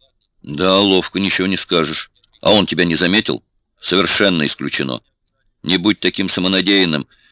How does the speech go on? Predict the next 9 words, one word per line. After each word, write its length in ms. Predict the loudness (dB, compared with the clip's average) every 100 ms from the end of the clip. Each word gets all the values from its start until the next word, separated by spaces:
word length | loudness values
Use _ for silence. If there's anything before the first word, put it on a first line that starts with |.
| _ _
Я, 200 | 0 2
например, 380 | 2 2 0 0
видел 320 | 0 0 -2
тебя. 320 | -4 -12 -14 -16 _ _ _ _ _ _ -20 _
Могу 280 | -2 2 4
держать 360 | 4 2 0
пари, 200 | 0 0
что 200 | 2 0
нет. 340 | 0 -2 -4